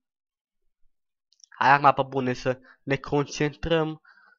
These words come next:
Să vedeți și voi cum se joacă acest joc minunat. Deloc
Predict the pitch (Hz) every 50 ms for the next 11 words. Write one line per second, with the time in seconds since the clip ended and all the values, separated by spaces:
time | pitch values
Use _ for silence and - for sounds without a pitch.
0 | _ _ _ _ - 135 135 143 147 151 143 147 147 147 143 143 143 - - 151
1 | 139 127 139 143 143 139 - 139 135 - - - 139 135 - - 127 127 127 -
2 | 135 131 - 127 131 131 131 135 131 131 131 127 131 131 - - - _ _ _
3 | _ _ _ _ _ _ _ _ _ _ - - - 135 135 135 139 151 156 147